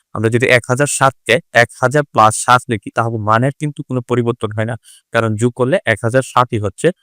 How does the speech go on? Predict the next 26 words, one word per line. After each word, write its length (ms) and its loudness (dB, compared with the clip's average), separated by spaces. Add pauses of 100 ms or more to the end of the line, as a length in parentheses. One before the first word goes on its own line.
(200)
এবং 220 -4
আমরা 260 2 (400)
এক 200 2
হাজারকে 420 0
এ 140 2
চিন্তা 280 -2
করলাম 300 0 (160)
এবং 220 -2 (720)
সাতকে 380 0
বি 300 0
চিন্তা 300 2
করলে, 260 2 (220)
তাহলে 220 4
আমরা 220 2
কিন্তু 240 -8 (140)
সহজেই 360 0
বলতে 280 2
পারি 240 0
এখানে 260 -4
সূত্র 320 -10
পড়ছে 340 -2 (400)
এ 160 2
প্লাস 340 2
বি 120 2 (500)
হোল 120 2
স্কয়ার, 280 -4